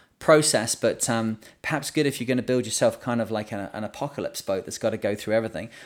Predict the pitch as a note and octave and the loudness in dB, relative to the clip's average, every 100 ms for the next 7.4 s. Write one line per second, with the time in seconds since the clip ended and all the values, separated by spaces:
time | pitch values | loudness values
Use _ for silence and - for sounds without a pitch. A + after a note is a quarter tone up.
0 | - A#2 D3+ D3+ C#3 - - D3 C#3 - | 2 4 4 4 2 2 2 2 0 0
1 | C3 A#2+ - C3 B2+ - B2+ A#2+ A2+ A2+ | 2 2 2 2 2 2 0 0 0 -2
2 | - - - G#2+ G#2+ B2 A2 B2 B2+ C#3+ | -6 -12 -8 -4 -2 -2 2 2 4 2
3 | C3+ C#3 C3 C3+ D3+ D#3 - - - A2 | 0 0 4 4 4 0 -10 -8 -2 0
4 | G#2 - - C#3 E3 B2+ B2 G#2 - E2+ | -2 -2 0 4 6 4 2 0 -2 -2
5 | - A#2 A2 G#2 - - D3 D3 C#3+ F2+ | -2 0 0 -2 2 6 8 8 4 0
6 | A2 A#2 G#2+ A2 A2 A2 G#2+ G#2+ G2 G#2+ | -2 -4 -4 -6 -4 -6 -4 -4 -4 -4
7 | - G#2 G#2 | -4 -2 -2